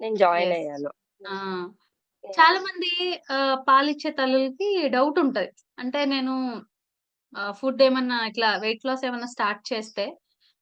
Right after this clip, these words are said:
Speaker 2: పాలు తగ్గుతాయేమో అనే ఒక డౌట్ ఉంటది.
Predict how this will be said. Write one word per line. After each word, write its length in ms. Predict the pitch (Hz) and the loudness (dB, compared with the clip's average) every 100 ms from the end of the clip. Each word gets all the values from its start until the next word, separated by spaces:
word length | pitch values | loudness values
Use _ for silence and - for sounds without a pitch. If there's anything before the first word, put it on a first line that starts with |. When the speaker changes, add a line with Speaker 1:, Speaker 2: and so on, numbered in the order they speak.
| - | 2
Speaker 2:
పాలు 240 | 233 247 | 4 4
తగ్గుతాయేమో 760 | 262 233 190 226 226 208 202 196 - _ _ - | 2 -4 -4 -4 -4 -4 -6 -8 -12 _ _ -8
అనే 160 | 226 247 | -4 -2
ఒక 160 | 247 | -2
డౌట్ 340 | 226 220 233 262 | 0 0 0 -4
ఉంటది. 320 | 226 175 | -6 -10